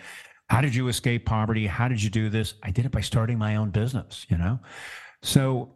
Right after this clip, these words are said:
flash forward, and the guy owns a couple of rigs now, and he's got this big business going, and he's hauling stuff around California and outside of California from the massive ports we have here in L A, San Francisco, Oakland.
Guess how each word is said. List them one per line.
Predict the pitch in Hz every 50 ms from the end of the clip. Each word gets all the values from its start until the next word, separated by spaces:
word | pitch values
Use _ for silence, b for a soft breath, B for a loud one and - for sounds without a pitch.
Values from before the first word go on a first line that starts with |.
| _ - 202 143 -
flash | - 156 165 151 - -
forward, | - 143 196 254 185 110
and | 95 90
the | 104 110
guy | 117 113 113 117 117 117
owns | 117 120 117 101
a | 101
couple | - - 123 123 - - 127
of | 117 113
rigs | 113 113 117 117 110 104 98
now, | 120 110 110 110 113 113 113
and | 110 98 87
he's | 82 87 95 90 90 87 80 -
got | - - 110 95 95
this | - 104 87 -
big | - 107 - 82
business | 85 107 123 120 127 123 113 -
going, | - - 117 110 110 110 110 104
and | 95
he's | 90 87 -
hauling | - - 104 101 101 104 101 95
stuff | - - - 101 95 -
around | - 90 92 92 92 92 90
California | 90 - 98 87 82 87 85 - 127 131 143 127 113
and | 101 90
outside | 87 85 87 - - 175 165 147
of | 131
California | - - 131 113 110 - - 113 104 95
from | - - 98
the | 90 87
massive | 82 85 92 98 110 107 - - 107 90
ports | - - - 120 117 117 113 - -
we | 120 110 104
have | 101 107 104 101
here | - - 110 101 101
in | 95 82
L | 85 92 101 101 98
A, | 98 98 95 92
San | - - 101 92
Francisco, | - 101 92 - 98 90 - - 95 90 92
Oakland. | 92 92 - - 98 90 90 90 87